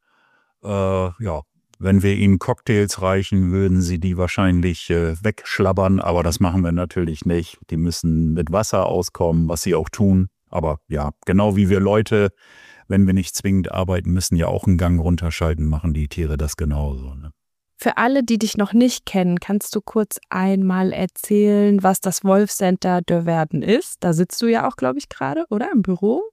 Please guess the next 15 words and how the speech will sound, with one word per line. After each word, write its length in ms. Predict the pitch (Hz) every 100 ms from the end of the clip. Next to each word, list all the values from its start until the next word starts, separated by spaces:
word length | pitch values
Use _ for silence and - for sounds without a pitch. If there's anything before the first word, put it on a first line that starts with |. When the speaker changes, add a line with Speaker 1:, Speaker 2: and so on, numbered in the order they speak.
| _
Speaker 1:
Ja, 240 | - 92 98
ganz 260 | 85 80
genau. 380 | - 78 71 69 - _
Speaker 2:
Und, 500 | - 226 233 247 -
ähm, 240 | 208 208 202
wie 80 | 202
du 140 | 208
zu 180 | - 208
der 240 | 180 -
Arbeit 540 | 170 180 190 190 190 -
mit 160 | 175
den 200 | 175 170
Wölfen 480 | 170 165 165 - 175
gekommen 500 | 220 - - 135 -
bist. 400 | - - - -